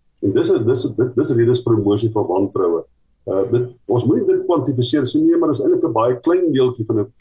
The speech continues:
uh, uh, militêre voordeel wat ons kyk hierdie verhoudings uit nie." Dit gaan oor die roekeloosheid van die staat, maar dit gaan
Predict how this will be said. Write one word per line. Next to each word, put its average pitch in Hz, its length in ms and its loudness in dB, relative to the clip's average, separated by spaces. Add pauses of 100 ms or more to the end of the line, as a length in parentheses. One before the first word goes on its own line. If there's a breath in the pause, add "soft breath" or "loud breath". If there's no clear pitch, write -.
(280)
uh, 95 160 -4 (140)
uh, 92 200 -2 (100)
militêre 117 520 -2
voordeel 120 260 2
wat 98 100 -2
ons 98 140 -6
kyk 98 160 -2
hierdie 95 160 -4
verhoudings 92 440 -2
uit - 160 -6
nie." 80 100 -8 (400)
Dit 107 160 -4
gaan 208 180 -2
oor 165 180 2
die 135 180 2
roekeloosheid 131 640 0
van 107 120 -4
die - 120 -6
staat, - 320 -2 (320)
maar - 160 0
dit - 100 -8
gaan 123 240 -2